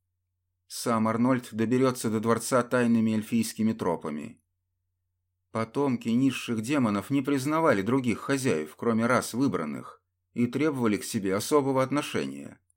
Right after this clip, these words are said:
Альберту хотелось посмотреть, как нахальная девица станет справляться со строптивым конём. Но девчонка превзошла все его ожидания.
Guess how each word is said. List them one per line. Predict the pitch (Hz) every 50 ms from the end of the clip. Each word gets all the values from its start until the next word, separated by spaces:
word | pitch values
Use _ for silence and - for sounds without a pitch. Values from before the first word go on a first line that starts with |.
| _ _ _ _ _ _ _ _ _ _ _ _ _
Альберту | 117 113 113 107 107 131 123 117 - -
хотелось | 120 - 135 123 - 131 120 120 120
посмотреть, | - - 123 123 - 147 151 147 - 117 90 85 - -
как | - 123 113 - -
нахальная | 101 104 110 - - 104 92 90 95 101 101
девица | 95 107 131 160 196 190 - - 202
станет | - - - 151 147 139 131
справляться | - - - 127 131 131 139 147 135 139 - 123
со | 120 - 113
строптивым | - - 113 117 113 - - 120 104 101 101
конём. | 95 - 101 87 80 69 69 73 - - _ _ _ _ _ _ _ _ _ _ _ _ _ _ _ _ _ _ _ _ _
Но | - 156 165 180 175
девчонка | 151 160 165 160 - - 180 165 156 135 151 131
превзошла | 127 143 147 139 131 143 143 127 - 156 151 139
все | 135 - - 147 139
его | 135 123 127 123
ожидания. | 117 107 123 110 95 87 78 78 73 73 71 73 76 -